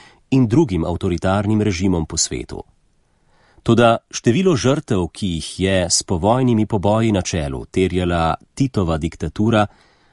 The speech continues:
presega število žrtev mnogih omenjenih diktatur. Komunizem, socializem je v dvajsetem stoletju bil edini totalitarni režim, ki je preživel tako dolgo,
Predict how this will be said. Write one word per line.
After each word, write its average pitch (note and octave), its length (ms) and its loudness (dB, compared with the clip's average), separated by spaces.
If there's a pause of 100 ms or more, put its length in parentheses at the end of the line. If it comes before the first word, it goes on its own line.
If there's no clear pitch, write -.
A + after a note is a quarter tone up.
(140)
presega A2 520 2
število G2 420 -2
žrtev G#2+ 420 0
mnogih F#2+ 640 0
omenjenih E2 540 0
diktatur. B1 560 -10 (1400)
Komunizem, A#2 720 4
socializem F#2 960 0
je E2+ 160 -2
v E2+ 100 -2
dvajsetem F#2+ 600 0
stoletju G2+ 600 0
bil G#2 240 0
edini G#2 480 0
totalitarni F#2+ 760 -2
režim, G#2 480 2 (400)
ki E3+ 180 2
je C#3+ 60 4
preživel C3 500 2
tako B2+ 260 -2
dolgo, D#2 400 -2